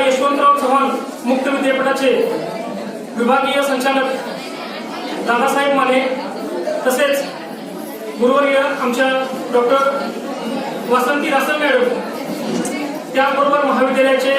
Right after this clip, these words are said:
प्राचार्य डॉक्टर प्रकाश मोकाशी सर, महाविद्यालयाचा युवा अविनाश कांबळे, या महाविद्यालयाचे मुक्त विद्यापीठाचे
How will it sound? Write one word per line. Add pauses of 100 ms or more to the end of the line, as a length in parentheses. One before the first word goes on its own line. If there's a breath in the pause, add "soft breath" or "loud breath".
(680)
प्राचार्य (1500)
डॉक्टर
प्रकाश
मोकाशी
सर, (2000)
महाविद्यालयाचा (840)
युवा (1160)
अविनाश
कांबळे, (800)
या (1300)
महाविद्यालयाचे (1080)
मुक्त
विद्यापीठाचे